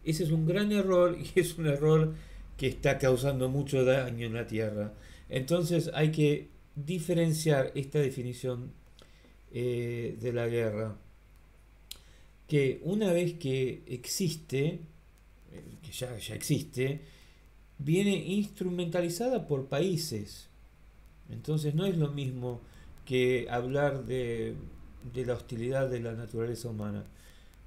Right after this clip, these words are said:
Por eso, eh, bueno, quiero aclarar bien por qué existen, eh, porque yo, por qué yo identifico que hay dos definiciones, eh, en esta zona, no es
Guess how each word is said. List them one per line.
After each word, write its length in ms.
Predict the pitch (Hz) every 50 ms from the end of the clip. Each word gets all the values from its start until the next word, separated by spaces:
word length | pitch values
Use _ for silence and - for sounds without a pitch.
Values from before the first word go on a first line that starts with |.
| -
Por 140 | - 135 143
eso, 520 | 175 190 185 - 185 175 170 156 - - -
eh, 500 | - 127 127 123 127 123 123 123 123 131 151
bueno, 280 | 165 175 147 123 117 120 - - - - -
quiero 240 | - 180 185 185 190
aclarar 460 | 175 156 165 160 156 160 180 180 170
bien 340 | 165 175 185 190 185 185 165 - - - - - - - - - - - - -
por 300 | 135 135 131 139 143 -
qué 320 | - 180 170 165 156 -
existen, 680 | 123 - - - 147 143 - - 147 143 143 143 147 147 - - - - - - - - - - - - -
eh, 580 | - 127 123 127 123 123 123 120 120 120 117 117
porque 280 | - 127 123 127 135 131
yo, 180 | - - 175 165 156 151 147 -
por 200 | - 147 139 139
qué 160 | - 180 175
yo 160 | 160 - 165
identifico 640 | 151 139 143 139 135 139 127 - 151 151 151 143 -
que 100 | - 139
hay 120 | 131 127
dos 200 | 127 151 156 151
definiciones, 880 | 151 131 - - 120 120 117 - - 123 123 110 107 104 101 - - - - - - - - - - - - - - - - - - - - - - - - - - -
eh, 600 | - 117 120 120 120 117 110 107 107 104 101 104 - -
en 180 | - 127 139 147
esta 320 | 151 151 - - 139 131
zona, 380 | 131 - 127 120 113 107 117 113
no 180 | 120 127 143
es 240 | 151 156 151 156 156